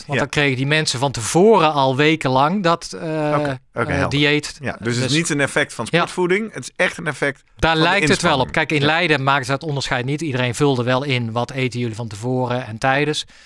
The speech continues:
Speaker 1: Daar moeten ze allemaal voor corrigeren. Dat maakt het denk ik bij hun extra lastig. Die, die studies suggereren nu wel van dat inspanning sec,
Speaker 2: Ja.
Speaker 1: misschien dat dat die darmflora verandert.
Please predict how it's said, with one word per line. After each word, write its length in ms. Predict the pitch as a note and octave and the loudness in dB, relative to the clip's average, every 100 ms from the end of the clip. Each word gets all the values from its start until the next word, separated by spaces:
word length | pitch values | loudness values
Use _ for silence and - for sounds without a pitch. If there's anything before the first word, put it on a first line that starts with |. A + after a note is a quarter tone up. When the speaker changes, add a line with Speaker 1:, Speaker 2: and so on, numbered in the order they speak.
| - - | -16 -4
Speaker 1:
Daar 140 | C3 | 0
moeten 220 | C#3 B2 | 0 -2
ze 60 | C3 | 0
allemaal 220 | D3 D3+ | 0 0
voor 140 | C3 | -2
corrigeren. 460 | - C3+ B2 C3+ C3 | -2 -2 0 -2 -2
Dat 120 | C#3 | -2
maakt 260 | C#3+ D#3 - | 0 0 -2
het 80 | B2 | -6
denk 140 | C3+ | -4
ik 60 | A#2+ | -4
bij 100 | B2 | -4
hun 160 | D#3 | -4
extra 300 | C3+ - B2 | -6 -6 -2
lastig. 420 | A#2+ D3 - - - - - - - - _ - | 0 0 -2 -10 -14 -20 -20 -20 -20 -20 _ -6
Die, 220 | C3 C3+ | -2 0
die 240 | C3 C3 | 0 0
studies 440 | - F3 F3 D#3 - | 0 0 2 -2 -4
suggereren 640 | - E3 C3+ C#3 D3 B2 | 0 2 2 4 2 2
nu 140 | C3+ D#3+ | 0 2
wel 160 | D3 | 2
van 120 | C#3 | 0
dat 120 | C3+ C3+ _ | -6 -8 _
inspanning 560 | - F#3 - C#3+ C3+ - | -4 -4 2 0 2 -2
sec, 340 | - F#3+ A3+ | 0 0 0
Speaker 2:
Ja. 60 | - - _ _ _ | -8 -18 _ _ _
Speaker 1:
misschien 500 | C3+ - E3+ D3+ D3+ | -4 -2 -2 -2 -6
dat 180 | C#3 C#3+ | -2 0
dat 200 | D#3 C3 | 0 -2
die 120 | C3+ | -6
darmflora 560 | B2 B2+ B2 - A#2+ A#2 | -2 0 -2 -2 -2 -2
verandert. 480 | G#2 B2 A2+ G2+ | 0 0 0 -8